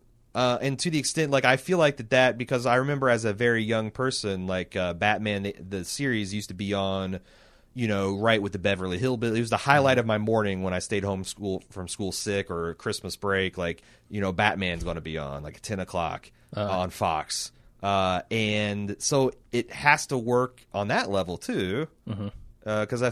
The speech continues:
Speaker 1: I think if I knew, if, if I was, as a nine-year-old kid, realized they were making fun of Batman, I wouldn't have liked it.
Speaker 2: Yeah.
Speaker 1: I don't know. So that, if, but if you can think of other atten-, things like that, um, maybe Joel Schumacher's Batman.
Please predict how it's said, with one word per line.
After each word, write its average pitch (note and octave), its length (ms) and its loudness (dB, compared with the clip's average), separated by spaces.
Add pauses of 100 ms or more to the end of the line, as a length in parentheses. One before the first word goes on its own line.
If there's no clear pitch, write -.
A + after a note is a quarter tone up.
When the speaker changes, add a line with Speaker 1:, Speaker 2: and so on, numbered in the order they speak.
Speaker 1:
I B2 60 2
think D3 180 -4
if C3 140 2
I B2 80 6
knew, A#2 240 -2
if, A2+ 120 -4
if A2 220 0
I A2+ 160 4
was, G#2+ 160 -4
as G2 280 -2
a G2+ 40 -6
nine-year-old G#2 640 0
kid, B2+ 260 -2
realized G#2 460 0
they G2+ 60 -2
were F#2 40 -2
making G2+ 260 -4
fun F#2+ 140 -2
of F2 80 -6
Batman, F#2 540 0 (200)
I G2 40 -4
wouldn't G#2 180 0
have F#2 60 -2
liked C#3 260 2
it. - 140 -16 (100)
Speaker 2:
Yeah. G2 220 0 (460)
Speaker 1:
I A2+ 100 -2
don't F2 80 -2
know. D#2+ 160 -6 (100)
So A#2 280 0
that, B2+ 260 0
if, B2 160 -2
but C#3 100 2
if D3 140 -2
you E3+ 80 -6
can D#3+ 140 -4
think G#3 160 2
of D#3 80 0
other C#3 280 4
atten-, A#2+ 320 -2
things B2+ 380 -4
like A#2+ 300 0
that, C3 360 4 (580)
um, F#2+ 760 -2 (120)
maybe A#2+ 220 -2
Joel A2+ 220 -2
Schumacher's B2 560 -4
Batman. C#3 540 -4